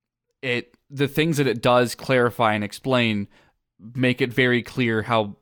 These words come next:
much this game just completely doesn't follow its own rules ever. Um, and frankly, any of the,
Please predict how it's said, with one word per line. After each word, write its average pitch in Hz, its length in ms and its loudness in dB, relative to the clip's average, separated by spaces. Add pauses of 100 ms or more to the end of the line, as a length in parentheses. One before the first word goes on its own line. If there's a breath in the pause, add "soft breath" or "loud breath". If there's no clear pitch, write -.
(120)
much 117 420 -4
this 113 200 -6
game 107 460 -4 (260 soft breath)
just - 320 -16
completely 127 540 -4
doesn't 113 300 -4
follow 107 340 0
its 101 160 -8
own 107 180 -4
rules 107 500 -6
ever. 127 440 0 (380 soft breath)
Um, 104 580 -2
and 131 400 2 (840)
frankly, 185 640 -2
any 139 220 2
of 110 140 -4
the, 107 120 -14